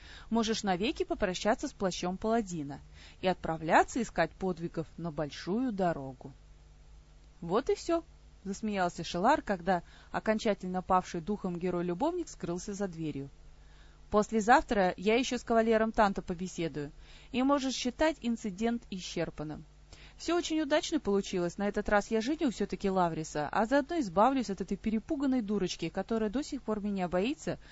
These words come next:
хотя и знает, что бояться нечего». «А вместо неё не появится ещё одна такая же?» — поспешила уточнить Кира.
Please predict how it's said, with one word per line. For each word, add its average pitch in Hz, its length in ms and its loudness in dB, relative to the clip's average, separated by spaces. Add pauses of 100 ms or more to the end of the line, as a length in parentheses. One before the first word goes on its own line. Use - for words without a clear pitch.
(260)
хотя 214 260 4
и 202 60 4
знает, 208 340 2
что - 180 -6
бояться 175 500 -2
нечего». 208 540 -4 (1120)
«А 190 140 0
вместо 233 340 2
неё 226 360 2
не 269 120 4
появится 285 520 0
ещё 226 300 0
одна 180 260 0
такая 165 380 0
же?» — 147 220 -6
поспешила 190 460 -2
уточнить 180 520 -4
Кира. 143 380 -4